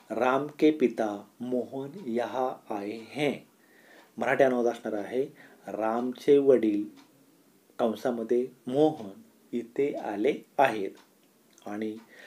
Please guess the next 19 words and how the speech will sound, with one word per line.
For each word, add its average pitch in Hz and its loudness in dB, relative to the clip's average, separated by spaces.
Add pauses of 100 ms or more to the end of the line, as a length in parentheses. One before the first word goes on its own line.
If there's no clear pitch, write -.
(260)
त्याचाच 156 10
इंग्रजी 139 4
अनुवाद 135 4
असणार 117 -4
आहे, 104 -4 (460)
"राम्स 120 2
फादर," 101 -2 (180)
in 135 0
bracket, 110 2 (120)
"मोहन 120 -2 (500)
is 117 2 (340)
here." 92 0 (800)
अशा 165 0
तऱ्हेने 147 6
मित्रांनो, 135 -2 (220)
आपण 127 0 (1200)
अनुवाद 143 0
या 139 8
पाठाचा - -4